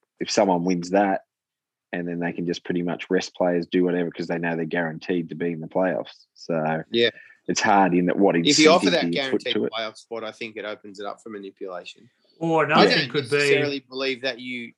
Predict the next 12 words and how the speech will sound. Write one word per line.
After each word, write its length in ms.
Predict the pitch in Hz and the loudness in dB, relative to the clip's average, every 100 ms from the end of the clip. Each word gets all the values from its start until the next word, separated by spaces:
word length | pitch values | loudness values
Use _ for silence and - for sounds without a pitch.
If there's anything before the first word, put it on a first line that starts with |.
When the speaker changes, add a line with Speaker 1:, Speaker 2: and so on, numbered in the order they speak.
| _ | _
Speaker 2:
I 60 | 147 | -6
don't 180 | 185 98 | -6 -6
necessarily 380 | 139 - 123 | -10 -8 -8
believe 280 | 110 113 113 | -8 -8 -8
it's 200 | 113 - | -10 -14
impossible 500 | 110 - 117 117 113 | -14 -10 -10 -10 -10
to 60 | 107 | -6
offer 260 | 107 - | -8 -6
these 200 | 104 104 - | -8 -8 -8
blokes 420 | 110 101 - - _ _ _ _ _ _ _ _ _ | -8 -8 -10 -18 _ _ _ _ _ _ _ _ _
pri-, 320 | - 117 123 - | -6 -2 -2 -4
like, 180 | 117 | -8